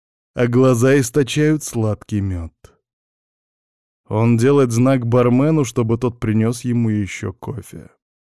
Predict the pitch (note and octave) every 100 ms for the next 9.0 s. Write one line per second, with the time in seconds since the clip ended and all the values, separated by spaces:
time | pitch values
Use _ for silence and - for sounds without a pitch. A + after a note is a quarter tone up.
0 | _ _ _ _ _ _ _ _ _ _
1 | _ - F2+ F#2 C#3+ G3+ D#3+ G#2 - _
2 | - _ _ _ A#2 A2 G#2+ G2+ G2 -
3 | G#2 F2+ E2+ - _ _ _ _ _ _
4 | - A3 G3+ - - E3 F3+ F3 E3+ F#3
5 | C3 A2+ A2 C3+ E3+ E3 D#3+ G3 D3 G#2
6 | F#2+ A#2+ D#3+ G3+ F3 - F#2+ F2+ F#2 G#2
7 | B2+ F3+ G3 D#3+ E3+ D#3+ A#2+ F3 A3+ A3+
8 | G3 A#2+ - G2 - F#2 - - - -